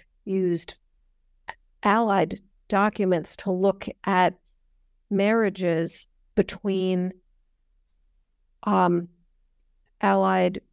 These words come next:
service members and, um, Jews in particular, and survivors, uh, Jewish survivors, and the ways in which the sort of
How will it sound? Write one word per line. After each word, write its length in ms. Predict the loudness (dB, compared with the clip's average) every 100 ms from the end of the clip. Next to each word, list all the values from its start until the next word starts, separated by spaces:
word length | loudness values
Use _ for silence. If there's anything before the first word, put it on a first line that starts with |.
| _
service 580 | -2 0 0 -2 -4 -6
members 720 | 0 0 0 0 -2 -4 -8 _ _ _
and, 500 | 0 2 2 -2 -6 -16 _
um, 380 | 0 2 0 -4 -14 _ _ _ _ _ _ _ -6
Jews 460 | 0 0 0 -8 _
in 140 | -4 -2
particular, 760 | -4 -2 -2 0 2 2 0 -2
and 480 | 0 2 0 -2 -8 _ _ _ _ _ _ _
survivors, 1000 | -6 -4 0 2 2 0 -2 -4 -6 -10 _ -20 _ _ _ _ _ -2
uh, 240 | 2 2
Jewish 400 | 0 -2 0 -2
survivors, 880 | -4 -4 0 0 0 0 0 -2 -4 _ -2
and 420 | 0 2 0 -4 _ _ _ _ _ _ _ -12
the 200 | -4 0
ways 340 | 2 2 0
in 280 | -2 -2 0
which 360 | 0 -2 -4 -8 _
the 480 | -2 0 0 -2 -6 _
sort 220 | -4 2
of 120 | 2